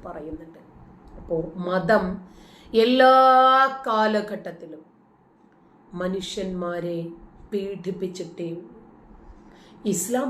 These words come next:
പറയും മുസ്ലിങ്ങൾ മാത്രമാണ് ശരിയെന്ന്, ഹിന്ദുക്കൾ പറയും ഹിന്ദുക്കൾ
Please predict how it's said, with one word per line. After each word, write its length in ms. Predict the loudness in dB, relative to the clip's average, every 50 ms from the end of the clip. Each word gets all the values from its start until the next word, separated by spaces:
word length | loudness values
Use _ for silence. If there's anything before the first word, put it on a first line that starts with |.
| -4 -4
പറയും 300 | -4 -4 -2 -4 -4 -6 -8 -6 -4 -4
മുസ്ലിങ്ങൾ 580 | -4 -4 -4 -6 -2 0 0 2 4 4 4 4 4 2 2
മാത്രമാണ് 580 | 0 -2 -4 -4 -6 -4 -2 0 0 0 -2 -4 -6 -2
ശരിയെന്ന്, 500 | -2 -2 -2 0 0 -2 -2 -2 -4 -8 -10 -14 -18 -20 -20 -20 -20 -20 -20 -20 -20 -20 -20 -20 -20 -20 -20 -20 -20 -20 -20 -20 -20 -20 -20 -20 -20 -20 -20 -20 -20 -20 -20 -20 -20 -20 -20 -20 -20 -10 -6
ഹിന്ദുക്കൾ 400 | -6 -4 2 2 2 4 4 4 4 4 6
പറയും 300 | 6 6 6 4 4 0 -2 -6 -12 -12 -8
ഹിന്ദുക്കൾ 480 | -6 -6 -4 -2 -2 -4 -2 0 0 0